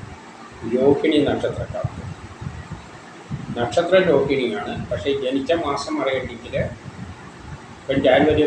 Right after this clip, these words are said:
പത്തിനാണ് ജനിച്ചതെങ്കിൽ, അതിന് കറസ്പോണ്ടിങ് മലയാള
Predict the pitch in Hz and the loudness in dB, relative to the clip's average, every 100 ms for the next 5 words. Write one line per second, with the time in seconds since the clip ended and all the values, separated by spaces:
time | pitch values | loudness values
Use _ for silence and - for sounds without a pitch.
0 | - 131 127 139 139 139 131 123 117 131 | 6 4 6 4 6 4 4 -2 2 2
1 | 123 120 160 - - - - - - - | 2 -4 -8 -8 -12 -14 -18 -18 -18 -18
2 | - - - 117 131 131 127 - 139 139 | -16 -14 -6 -2 0 2 2 2 2 4
3 | 135 131 113 127 | 4 2 4 4